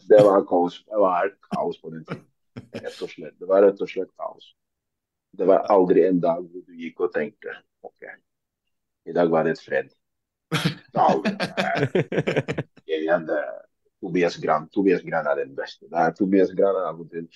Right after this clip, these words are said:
Speaker 1: du ser
Speaker 2: Ja, du vet
Speaker 1: på
Speaker 2: vi,
Speaker 1: han,
Speaker 2: du vet vi fortsatt synger om Tobias Gran under mitt Vålerenga, ikke sant? For du har hørt det?
Speaker 1: Tobias er topp.
Speaker 2: Ja,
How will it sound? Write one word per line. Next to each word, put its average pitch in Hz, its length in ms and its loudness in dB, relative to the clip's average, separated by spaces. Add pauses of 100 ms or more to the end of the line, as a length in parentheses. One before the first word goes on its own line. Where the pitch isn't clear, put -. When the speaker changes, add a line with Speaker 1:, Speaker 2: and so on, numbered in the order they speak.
(580)
Speaker 1:
du 160 120 -20
ser - 160 -2
Speaker 2:
Ja, 156 40 0
du 143 80 2
vet 123 120 4
Speaker 1:
på - 80 2
Speaker 2:
vi, 220 80 2
Speaker 1:
han, - 80 -4
Speaker 2:
du 151 80 2
vet 139 180 0
vi 190 100 2
fortsatt 165 320 0
synger 120 300 -2
om 127 100 -4
Tobias 117 360 -2
Gran 107 280 0
under 117 220 -2
mitt 107 160 -8
Vålerenga, 98 400 -4
ikke 143 100 -10
sant? 139 220 -6 (520)
For 127 60 -4
du 127 80 2
har 143 80 4
hørt 160 120 -2
det? 160 80 2
Speaker 1:
Tobias 151 280 0
er - 100 -4
topp. - 180 -20 (500)
Speaker 2:
Ja, 117 140 -4